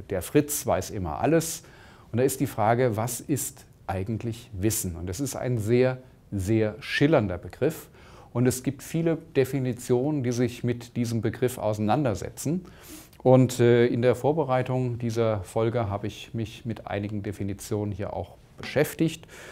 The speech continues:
Und Sie sehen hier einige Beispiele für die Definition von Wissen. Und ich will ein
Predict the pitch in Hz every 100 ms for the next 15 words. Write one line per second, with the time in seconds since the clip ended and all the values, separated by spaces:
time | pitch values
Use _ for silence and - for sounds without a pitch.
0 | - - - 117 117 107 123 131 101 117
1 | 117 95 107 104 113 - - - 80 107
2 | - - 107 104 - 95 95 98 95 98
3 | 95 - - 90 95 - - 117 117 -
4 | - - - - - - - - - -
5 | - - 120 120 151 170 165 - - -
6 | - - - 117 120 120